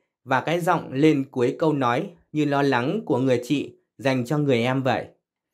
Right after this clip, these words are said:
Cậu cảm thấy vui sướng trong lòng. Trường thầm nghĩ mình đã gặp được người tốt rồi. Mải đứng nhìn cô y tá làm thuốc cho người bệnh, giờ cậu mới nhìn thấy ông cụ.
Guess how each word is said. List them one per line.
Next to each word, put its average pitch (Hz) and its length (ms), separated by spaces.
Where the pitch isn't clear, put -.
Cậu 123 320
cảm 117 200
thấy 117 180
vui 147 180
sướng 131 320
trong 160 180
lòng. 107 240
Trường 135 300
thầm 123 200
nghĩ 170 280
mình 139 260
đã 147 140
gặp 175 240
được 131 280
người 120 240
tốt 156 240
rồi. 113 320
Mải 123 260
đứng 123 240
nhìn 165 240
cô 147 100
y 139 140
tá 131 400
làm 123 300
thuốc 214 200
cho 180 100
người 135 220
bệnh, 110 280
giờ 131 280
cậu 117 240
mới 127 180
nhìn 160 200
thấy 127 120
ông 151 240
cụ. - 300